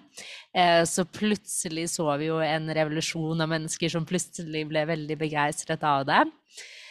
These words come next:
Og jeg føler litt det samme med Healy, at det er enda veldig nytt, og vi ser allerede at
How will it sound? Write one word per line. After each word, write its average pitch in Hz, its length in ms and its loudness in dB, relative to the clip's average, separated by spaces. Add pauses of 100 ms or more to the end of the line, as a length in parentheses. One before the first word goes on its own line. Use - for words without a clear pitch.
(380)
Og 175 680 4
jeg 190 200 2 (200)
føler 196 420 0
litt 185 220 -4
det 190 100 -4
samme 180 320 -4
med 165 200 -4
Healy, 151 400 0
at 175 340 2 (160)
det 160 220 -2 (100)
er 160 300 2
enda 160 280 -2
veldig 151 300 -4
nytt, 165 500 -2 (340)
og 165 120 0
vi 160 60 0
ser 160 600 0
allerede 160 1120 2 (380)
at 170 180 -2